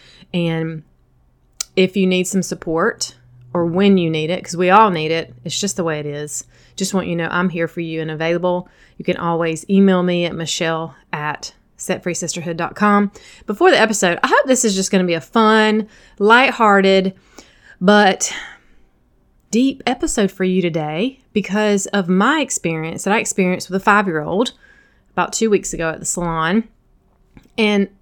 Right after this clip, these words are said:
what she taught me just by being her. And it's really, really cool that I got to experience this,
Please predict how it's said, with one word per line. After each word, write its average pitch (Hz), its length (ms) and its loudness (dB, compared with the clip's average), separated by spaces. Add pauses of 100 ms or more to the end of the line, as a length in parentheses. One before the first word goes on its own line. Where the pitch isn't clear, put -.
what 202 340 0
she 285 260 0
taught 254 400 0
me 175 480 -2 (560)
just 220 400 2
by 220 180 2
being 196 360 6
her. - 460 -4 (360)
And 202 80 0
it's - 240 -4
really, 247 360 0
really 208 220 4
cool 180 420 0
that - 140 -8
I 175 120 -2
got 202 220 2
to - 40 -6
experience - 540 -2
this, 190 480 0